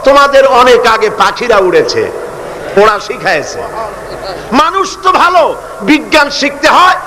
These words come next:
চলুন আমার সাথে মৌমাছির কাছে, দেখেন মৌমাছি কত বিজ্ঞান জানে। কি দিয়া বড়াই করবা?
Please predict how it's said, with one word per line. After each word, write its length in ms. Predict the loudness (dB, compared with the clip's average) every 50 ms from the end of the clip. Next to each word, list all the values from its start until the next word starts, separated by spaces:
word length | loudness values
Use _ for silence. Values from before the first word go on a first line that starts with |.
| -10 -4 0
চলুন 220 | 2 4 4 4 4
আমার 220 | 4 4 2 2
সাথে 320 | 2 0 0 2 2 2
মৌমাছির 500 | 4 6 4 6 6 4 4 4 0 2
কাছে, 260 | 2 0 0 0 0 0
দেখেন 280 | 0 0 0 -2 -4
মৌমাছি 420 | 0 0 2 2 2 2 0 0 0
কত 200 | 0 2 2 2
বিজ্ঞান 360 | 0 0 0 2 2 2 2
জানে। 220 | 0 -2 -2 -4 -8 -10 -12 -12 -14 -14 -14 -14 -14 -14 -14 -14 -12 -12 -2 0
কি 100 | 0 0
দিয়া 200 | 2 2 2 2
বড়াই 240 | 2 2 2 0 0 -2
করবা? 260 | -2 -2 -2 -4